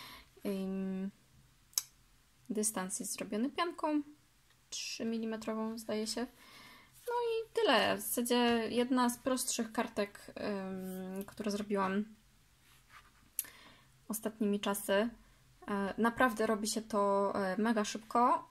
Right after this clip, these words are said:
a jeśli, e, chcecie zobaczyć, e, jak się robi, to odsyłam Was właśnie do filmiku Madzi, ponieważ jest po prostu genialny. No i tyle. No. I kartelucha stoi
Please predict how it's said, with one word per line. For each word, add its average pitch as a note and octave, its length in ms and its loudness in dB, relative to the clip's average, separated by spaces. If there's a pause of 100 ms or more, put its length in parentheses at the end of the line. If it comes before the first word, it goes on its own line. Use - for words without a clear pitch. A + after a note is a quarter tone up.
a G3+ 500 2 (100)
jeśli, G3+ 800 0
e, F3+ 440 -2
chcecie - 260 -4
zobaczyć, F#3+ 600 -4 (520)
e, F3+ 240 -4
jak F#3 180 -6
się - 120 -6
robi, G#3 200 -8
to - 160 -8
odsyłam F3+ 460 -4
Was E3+ 340 -4
właśnie - 400 -6
do B3+ 240 0
filmiku A3 760 2
Madzi, G#3 600 0 (280)
ponieważ G3 680 -2
jest C#4 340 -6
po A#3+ 60 -12
prostu F3+ 520 -10 (680)
genialny. G4 460 2 (280)
No E4+ 100 -6
i F4+ 100 -4
tyle. A#3 180 -2 (920)
No. - 460 -8
I - 40 -8
kartelucha - 500 -6
stoi G3 400 -6